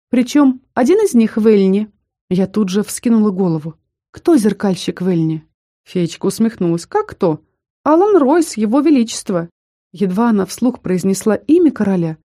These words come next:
как у меня непроизвольно вспыхнули щёки, и тело закололо мелкими иголочками.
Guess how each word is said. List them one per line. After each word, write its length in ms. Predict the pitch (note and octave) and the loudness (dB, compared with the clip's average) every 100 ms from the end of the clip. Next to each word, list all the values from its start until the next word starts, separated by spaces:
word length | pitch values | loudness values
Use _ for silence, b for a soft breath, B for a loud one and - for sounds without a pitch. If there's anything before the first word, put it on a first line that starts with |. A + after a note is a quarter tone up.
| _ | _
как 220 | F3+ - | -10 -2
у 40 | |
меня 160 | F3+ F#3 | 0 2
непроизвольно 640 | F#3 F#3+ G3+ F3+ A3 G#3+ | 0 2 0 2 4 4
вспыхнули 520 | A#3 - A3+ - A3+ A#3 | 2 -2 -6 -2 0 0
щёки, 540 | - - B3 - D#3 b b b | -4 -2 -4 -2 -10 b b b
и 80 | G3+ | -8
тело 380 | F#3+ - B3+ B3 | -6 -2 0 0
закололо 440 | F#3 F#3 F#3 G#3+ | -2 -4 -2 0
мелкими 540 | G3+ F#3+ F#3+ F#3 G3 G3+ | 0 0 -2 -2 0 0
иголочками. 580 | F3+ F3 D3+ - D#3+ | 0 -2 -2 -8 -12